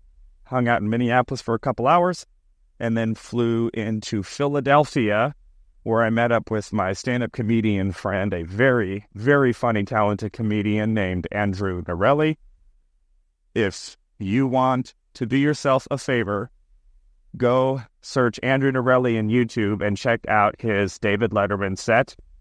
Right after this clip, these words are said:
that he did a few years ago. It is one of the funniest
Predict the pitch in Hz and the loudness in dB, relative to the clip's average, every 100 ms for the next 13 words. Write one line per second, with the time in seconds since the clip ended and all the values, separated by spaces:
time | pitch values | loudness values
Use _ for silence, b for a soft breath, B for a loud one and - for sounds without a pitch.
0 | - - - - - - 90 85 95 104 | -20 -20 -20 -20 -20 -2 -2 0 0 2
1 | 95 - 104 98 101 107 101 101 104 104 | 0 -4 -4 0 2 0 0 -2 2 2
2 | 110 98 101 98 92 90 95 - - _ | 0 -2 -2 -2 -2 -2 -4 -10 -20 _
3 | _ - - _ - _ - - - 139 | _ -20 -20 _ -20 _ -20 -20 0 4
4 | 131 110 - 107 101 98 90 - | 4 2 2 0 2 0 -4 -10